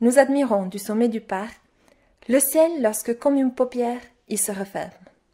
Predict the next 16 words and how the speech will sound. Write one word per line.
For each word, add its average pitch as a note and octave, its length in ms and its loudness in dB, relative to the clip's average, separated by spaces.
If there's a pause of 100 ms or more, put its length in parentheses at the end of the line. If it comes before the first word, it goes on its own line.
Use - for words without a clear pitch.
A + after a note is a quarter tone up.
(920)
Nous D4 140 4
nous E4 140 2
retrouvons D4 500 0
dans G#3 160 0
cet G3 220 -8
enfermement, F#3+ 560 -8 (880)
entassés B3+ 440 2
dans A3+ 140 4
la G3+ 100 4
promiscuité A#3+ 680 0
de A3+ 100 2
l'obscurité. G3 720 -4 (1600)
Nous C#4+ 100 0
possédons D4+ 480 2
cette A3+ 220 -2
certitude C4 640 -4